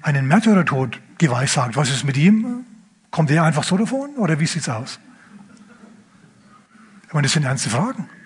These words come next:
Und Jesus sagt zu ihm, „Wenn ich will, dass er bleibt, bis ich komme. Was geht denn dich das an? Kümmere dich um deinen eigenen Kram.“ Übrigens, das ist ein wunderbarer Rat, den wir alle beherzigen sollten.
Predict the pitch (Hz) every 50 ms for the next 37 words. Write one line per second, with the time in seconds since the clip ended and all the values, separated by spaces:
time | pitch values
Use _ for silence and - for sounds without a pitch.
0 | - - - - - _ _ _ _ _ _ _ _ _ _ _ _ _ _ _
1 | _ _ _ - - 135 135 135 160 185 - 196 175 - 170 160 - - - -
2 | 156 151 156 156 147 123 - - - _ _ _ _ _ _ - _ _ _ _
3 | _ _ _ - - _ _ 143 151 156 165 175 175 156 170 196 233 226 202 180
4 | - 190 151 - 170 175 220 220 - - - 233 208 - 196 - - 160 110 110
5 | - _ - _ _ _ _ _ _ _ _ _ _ _ _ _ _ _ _ _
6 | - _ - 120 - - - 170 175 196 180 240 220 - 254 226 - 214 165 110
7 | - - - - _ _ _ _ _ _ _ _ _ _ _ _ _ _ _ _
8 | _ _ _ _ _ - - - 185 196 220 202 208 - 214 180 190 202 196 202
9 | 208 190 233 247 240 220 214 180 - - - 120 110 110 - - _ _ _ _
10 | _ _ _ _ - - - 143 170 165 143 - - 147 113 135 123 135 120 117
11 | 107 101 151 175 175 143 139 151 160 151 151 151 151 - - - 113 110 110 120
12 | 139 160 - - - - - - - - - _ - 147 139 131 156 190 262 165
13 | 190 214 208 185 196 - 139 120 117 120 - 135 107 110 - - 104 101 - 185